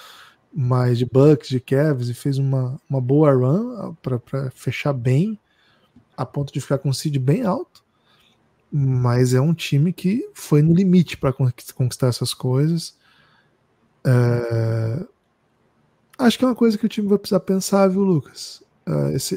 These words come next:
esse elenco, ele, ele lutou muito, ele foi até onde deu. O maior símbolo disso vai virar o O G, cara, que tava em quadra hoje se arrastando bizarro, assim. A gente achou que a, a cena mais bizarra do playoff tinha sido o Anthony Davis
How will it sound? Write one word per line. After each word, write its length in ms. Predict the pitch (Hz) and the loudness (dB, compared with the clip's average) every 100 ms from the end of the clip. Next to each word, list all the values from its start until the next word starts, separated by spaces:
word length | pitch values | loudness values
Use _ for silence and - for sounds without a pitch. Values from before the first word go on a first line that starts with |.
| - | -8
esse 200 | - 156 | -4 0
elenco, 580 | 143 143 151 185 175 170 | 0 0 -2 -2 0 0
ele, 160 | 160 - - | -2 -6 -12
ele 220 | 202 151 | -6 -2
lutou 360 | 151 151 - 170 | -2 0 2 2
muito, 400 | 147 156 202 196 | 2 0 0 -2
ele 80 | |
foi 200 | 160 170 | -2 -2
até 120 | 160 160 | -2 0
onde 220 | 160 156 | -2 -2
deu. 500 | 127 135 196 233 277 | -2 -2 -2 -4 -12
O 80 | 208 | -6
maior 240 | 147 147 147 | 0 2 0
símbolo 420 | - 156 151 139 | -2 -4 -2 -2
disso 280 | 131 143 - | 0 -2 0
vai 140 | 139 | 2
virar 180 | 135 139 | 4 6
o 180 | 135 143 | 6 4
O 120 | 139 | 2
G, 280 | 127 147 190 _ _ _ - - _ _ _ _ _ - | 0 -2 -2 _ _ _ -20 -20 _ _ _ _ _ 0
cara, 180 | 202 147 | 4 4
que 120 | - | 2
tava 240 | 143 139 | 2 2
em 60 | 151 | 2
quadra 440 | - 147 147 147 | 2 2 2 2
hoje 600 | 139 135 151 165 170 190 | 2 2 2 0 0 -2
se 180 | 160 - | -4 -4
arrastando 680 | 147 156 - - - 156 180 | -2 -2 -4 -8 -4 -4 -2
bizarro, 680 | 147 190 220 160 147 131 113 | -4 -6 0 2 4 2 -2
assim. 280 | - 120 | -8 -8
A 120 | 117 117 | -8 -6
gente 160 | 113 | -4
achou 260 | 131 - 135 | -6 -6 -4
que 80 | 139 | -2
a, 220 | 135 135 | -2 -4
a 40 | |
cena 240 | - 143 139 | -6 -4 -4
mais 220 | 139 143 | -2 -4
bizarra 360 | 151 143 135 | -2 0 0
do 100 | 139 | 0
playoff 320 | 139 139 135 - | -2 0 0 -2
tinha 120 | 139 | -6
sido 220 | 135 135 | -4 -4
o 60 | 135 | -4
Anthony 240 | 131 127 | -4 -6
Davis 760 | 120 127 175 143 127 - - | -2 -2 -2 -6 -10 -12 -16